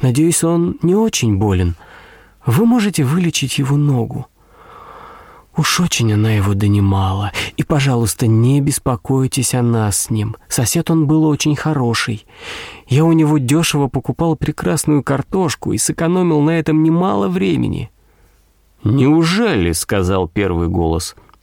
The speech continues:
«Рад слышать». Снова стало тихо. Потом Нигель услышал, как голоса удаляются.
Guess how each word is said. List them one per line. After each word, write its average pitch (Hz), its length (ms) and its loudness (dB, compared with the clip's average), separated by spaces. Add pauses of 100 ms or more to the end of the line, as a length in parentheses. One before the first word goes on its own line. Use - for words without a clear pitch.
(120)
«Рад 98 380 0
слышать». - 640 -2 (1200)
Снова 143 500 0
стало 117 420 -2
тихо. - 600 -4 (680)
Потом 165 440 2
Нигель 156 300 2
услышал, 147 540 0
как 123 240 -2
голоса 131 580 0 (140)
удаляются. 127 960 0